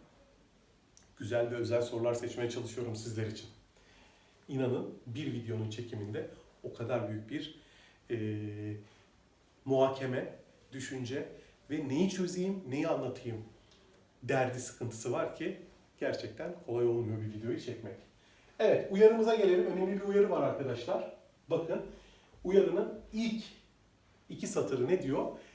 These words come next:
Eksi F X'in grafiği. Eksi F X'in grafiği. F X'in grafiğinin x eksenine göre simetri alınarak çizilir diyor.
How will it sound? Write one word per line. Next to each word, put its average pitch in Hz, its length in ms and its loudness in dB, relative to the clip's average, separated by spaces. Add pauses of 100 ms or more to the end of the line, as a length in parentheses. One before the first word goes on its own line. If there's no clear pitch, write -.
(340)
Eksi 175 560 4
F - 120 -2
X'in 220 360 -4
grafiği. 120 460 -2 (1400)
Eksi 180 580 4
F 165 120 -2
X'in 165 300 -2
grafiği. - 440 -2 (300)
F 180 220 6
X'in 214 280 2
grafiğinin 147 840 4 (1300)
x - 240 -4
eksenine 123 460 -2
göre 117 500 0 (300)
simetri 131 800 -6
alınarak 113 640 -6
çizilir 101 520 -6
diyor. - 140 -18